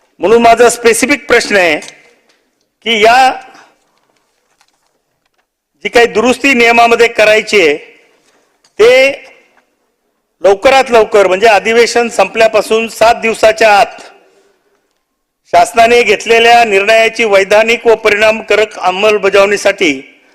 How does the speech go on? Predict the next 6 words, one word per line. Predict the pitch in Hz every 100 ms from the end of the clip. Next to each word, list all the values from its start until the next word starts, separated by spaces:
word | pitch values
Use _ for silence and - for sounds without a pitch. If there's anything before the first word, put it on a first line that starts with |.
| _ _ _ _
नियम | - 170 233 240
दुरुस्तीसाठी | 208 233 226 233 - - 214 220 240
प्रलंबित | 226 196 220 220 226
असलेली | 214 - 208 208 220
औपचारिक | 185 180 214 208 202 208 -
कारवाई | 190 180 196 165